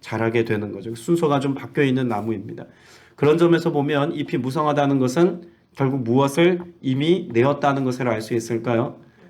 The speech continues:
열매를 이미 낸 나무다라고 하는 것을 알 수가 있겠죠. 근데 사실 이것은 비유적인 모습으로도 해석하는 사람들이 종종 있습니다.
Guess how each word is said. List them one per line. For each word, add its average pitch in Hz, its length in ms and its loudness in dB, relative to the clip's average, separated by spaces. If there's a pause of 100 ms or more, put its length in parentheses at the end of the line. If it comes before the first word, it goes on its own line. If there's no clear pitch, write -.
(120)
열매를 127 420 4
이미 131 220 2
낸 120 220 2
나무다라고 113 800 -2
하는 120 160 0
것을 113 260 -4
알 101 140 -6
수가 95 500 -12
있겠죠. 113 640 -8 (1040)
근데 - 120 -6
사실 170 280 2
이것은 175 340 2
비유적인 160 920 2
모습으로도 131 720 -2
해석하는 175 460 0
사람들이 139 500 0
종종 113 560 0
있습니다. 104 560 -10